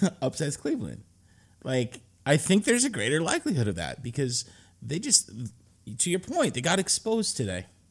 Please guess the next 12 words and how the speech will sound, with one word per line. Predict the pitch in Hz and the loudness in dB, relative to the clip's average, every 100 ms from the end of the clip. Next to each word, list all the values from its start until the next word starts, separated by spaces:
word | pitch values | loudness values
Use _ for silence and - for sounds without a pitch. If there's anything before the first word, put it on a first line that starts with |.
| _ - | _ -10
They | - | -8
absolutely | - 156 156 160 | -4 -4 -2 -4
got | 151 147 | -2 -2
exposed. | 147 - 127 - - - | -4 -4 -4 -6 -10 -8
And | 135 | -2
they | 147 | 0
have, | 156 143 | 0 -2
like, | 139 123 | -4 -6
weird | 123 147 180 175 | -4 0 2 2
performances | 180 160 156 147 143 143 127 | 0 -2 0 2 0 0 0
from | 135 | -2
players | 127 127 123 | -2 0 0